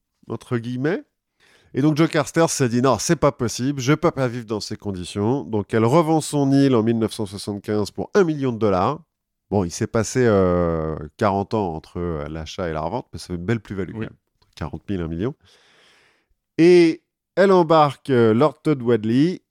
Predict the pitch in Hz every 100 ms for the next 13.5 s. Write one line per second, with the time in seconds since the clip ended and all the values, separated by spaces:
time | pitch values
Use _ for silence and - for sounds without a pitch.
0 | _ - 147 110 95 - 143 143 135 104
1 | 117 160 165 _ _ _ - 131 147 151
2 | 110 117 - 117 104 - 117 123 104 95
3 | 107 98 101 87 85 131 131 113 117 110
4 | 104 98 95 107 139 165 170 127 110 101
5 | 104 175 - 131 127 - 117 131 135 98
6 | 113 113 107 113 123 101 85 90 90 -
7 | 101 110 92 69 71 - _ _ _ _
8 | - 90 85 90 104 101 85 151 214 165
9 | 101 92 107 101 107 107 113 - 135 110
10 | 95 95 101 - 104 120 113 107 80 73
11 | 73 73 73 73 - - 87 90 78 -
12 | _ - 90 87 78 78 78 69 - 76
13 | 73 71 78 -